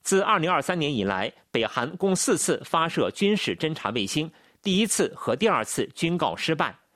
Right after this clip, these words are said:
二零二三年十一月第三次成功发射，将万里镜一号卫星送入轨道。第四次发射于二零二四年五月进行，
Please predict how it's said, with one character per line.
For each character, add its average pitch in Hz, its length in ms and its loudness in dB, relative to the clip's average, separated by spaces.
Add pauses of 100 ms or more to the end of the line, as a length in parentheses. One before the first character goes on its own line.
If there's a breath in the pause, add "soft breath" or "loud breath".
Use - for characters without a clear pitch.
(300 soft breath)
二 170 100 -4
零 160 100 0
二 160 100 2
三 175 160 -2
年 160 160 0
十 147 200 -2
一 165 60 0
月 196 280 0
第 175 140 0
三 214 240 -2
次 92 280 -2
成 113 220 -4
功 175 160 0
发 185 220 2
射， 170 200 2 (280 soft breath)
将 165 320 0
万 196 220 0
里 95 120 -2
镜 120 180 -2
一 151 160 -2
号 156 180 0
卫 110 180 -2
星 147 320 -4
送 117 260 -2
入 98 100 2
轨 - 180 -4
道。 117 260 -2 (920 soft breath)
第 233 100 4
四 254 160 2
次 160 140 0
发 170 180 2
射 170 280 0
于 135 200 2
二 180 160 0
零 156 100 0
二 185 120 2
四 170 120 -2
年 135 220 0
五 104 180 -2
月 160 140 2
进 147 180 0
行， 107 240 -2